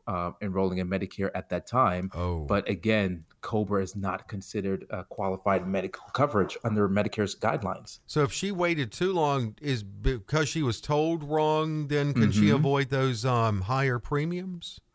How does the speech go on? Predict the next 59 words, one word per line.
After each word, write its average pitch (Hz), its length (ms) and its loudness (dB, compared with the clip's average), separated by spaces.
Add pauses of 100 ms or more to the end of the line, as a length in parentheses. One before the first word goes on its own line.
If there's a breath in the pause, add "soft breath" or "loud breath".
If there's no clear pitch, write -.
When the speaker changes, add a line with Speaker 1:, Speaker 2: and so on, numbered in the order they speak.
Speaker 2:
Or - 60 -20 (380 loud breath)
Speaker 1:
Yeah, 143 280 6
so 135 220 4
she, 139 440 0
she - 160 -10
was 123 220 -4
able 123 320 0
to, 107 540 -4
um, 95 420 -2 (680)
because 131 420 4
of 101 140 2
that, 98 260 2
we 110 60 0
were 107 160 2
able 107 300 -2
to, - 180 -10
you 95 340 -4
know, 98 100 2
backtrack, 98 800 0 (140)
uh, - 80 -8 (120)
with 98 140 -2
her, 95 160 2 (140)
with 104 180 -6
her 98 220 2
employer, 95 680 0 (240 loud breath)
fix - 380 -2
the 107 100 -2
resolution, 95 800 0 (280 soft breath)
but - 140 2
she 139 140 2
would 127 100 4
have 101 160 2
faced 107 260 0
a 98 40 -2
penalty, 127 560 -2
an 104 120 -4
enrollment 104 380 0
penalty. 90 240 -2
Speaker 2:
Man, 92 120 0
you 104 120 -2
were 90 140 -2
like 85 160 -2
a 71 100 -4
hero 78 560 -2
to 65 60 -6
her, 92 360 -4
weren't 80 300 -6
you? 156 80 -8
Speaker 1:
Oh 120 80 2
my 95 200 -2
gosh, 95 420 0
Speaker 2:
Man, 87 160 -4
Speaker 1:
yeah. 101 240 2
I 90 100 0
Speaker 2:
no 123 60 4
Speaker 1:
mean, 175 80 0
it - 80 -2
Speaker 2:
doubt. 104 160 2
Speaker 1:
was, 95 420 -2